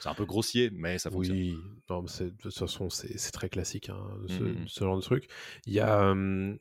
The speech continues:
Speaker 2: sur, sur les décors aussi, hein, il y a très peu de, d'effets spéciaux en dehors de la, la séquence finale, euh, quand
Speaker 1: Mm.
Speaker 2: on vient voir, euh, tout ce stade, euh, et cetera.
Speaker 1: Mm.
Speaker 2: Euh, et tout est fait un petit peu dans la caméra. Les, les décors sont, sont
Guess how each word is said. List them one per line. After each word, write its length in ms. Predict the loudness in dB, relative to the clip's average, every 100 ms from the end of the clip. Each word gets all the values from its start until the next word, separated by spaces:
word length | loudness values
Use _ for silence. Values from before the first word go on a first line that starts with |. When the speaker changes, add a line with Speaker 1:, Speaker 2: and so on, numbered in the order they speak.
| -6
Speaker 2:
sur, 260 | 0 0
sur 120 | 4 6
les 100 | 6
décors 340 | 6 8 8
aussi, 260 | 8 6 4
hein, 120 | 4
il 40 |
y 40 | 2
a 60 |
très 180 | 2 0
peu 160 | 4 6
de, 500 | 8 6 4 2 4
d'effets 240 | 4 4
spéciaux 480 | 4 2 2 4 4
en 120 | 4 4
dehors 220 | 2 2
de 80 | 0
la, 220 | 0 -4
la 120 | -4
séquence 340 | -4 -6 -8
finale, 400 | -8 -4 -4 -4 -6
euh, 60 | -8
quand 220 | -10 -6
Speaker 1:
Mm. 160 | -4 -4
Speaker 2:
on 260 | -8 -16
vient 240 | -4 0 0
voir, 420 | 0 0 -2 -6
euh, 120 | -12 -14 _ -20 -20 -20 _
tout 120 | -12
ce 160 | -8 -6
stade, 480 | -4 0 0 0 -4
euh, 240 | -4 -6
et 40 | -8
cetera. 340 | -8 -8 -8 -12 -14 -14 -12
Speaker 1:
Mm. 60 | 0
Speaker 2:
Euh, 840 | 2 4 2 0 -4 -4 -4 -6 -8 -14 -12
et 140 | -8 -6
tout 280 | -2 2
est 60 | 2
fait 200 | 4 4
un 100 | 4
petit 180 | 2 -2
peu 140 | 0
dans 80 | 4
la 100 | 4
caméra. 600 | 2 2 4 6 6 4
Les, 280 | 4 4 4
les 200 | 4 4
décors 320 | 6 6 4
sont, 400 | 2 -2 -2 -2
sont 260 | -2 -6